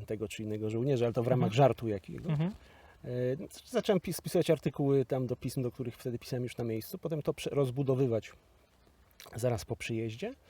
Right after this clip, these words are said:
Speaker 1: I napisałem pół książki, e, czyli pół wspomnień i zaczęły się poszukiwania, poszukiwania wydawcy.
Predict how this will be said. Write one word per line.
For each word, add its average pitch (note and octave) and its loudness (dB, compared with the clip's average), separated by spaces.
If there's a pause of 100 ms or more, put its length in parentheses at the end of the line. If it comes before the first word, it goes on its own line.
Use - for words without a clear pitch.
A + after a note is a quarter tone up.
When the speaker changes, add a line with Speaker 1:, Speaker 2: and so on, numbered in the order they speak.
(1080)
Speaker 1:
I F#3+ 4
napisałem A3 10
pół G3+ 8
książki, F#3 6 (520)
e, D#3 4
czyli D3+ 0
pół D3 -2
wspomnień C#3+ 0
i D4 -6
zaczęły G#3+ -2
się G3 -4
poszukiwania, D3 -2
poszukiwania C3+ -6
wydawcy. F#3 0